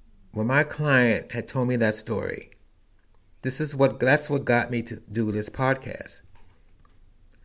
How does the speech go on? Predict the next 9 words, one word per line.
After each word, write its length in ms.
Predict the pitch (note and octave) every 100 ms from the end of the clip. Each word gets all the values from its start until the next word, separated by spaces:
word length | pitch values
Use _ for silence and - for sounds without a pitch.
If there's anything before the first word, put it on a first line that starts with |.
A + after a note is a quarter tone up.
| - -
Because 320 | C3+ - B2+
when 120 | C#3+
you're 120 | F#3 A#3
young, 580 | F#3 E3+ C3 G#2 G2 - - - - - - - -
you 80 | F#3+
don't 180 | B3 D3+
think 160 | E3
about 280 | D#3 G2+ F2
it. 120 | -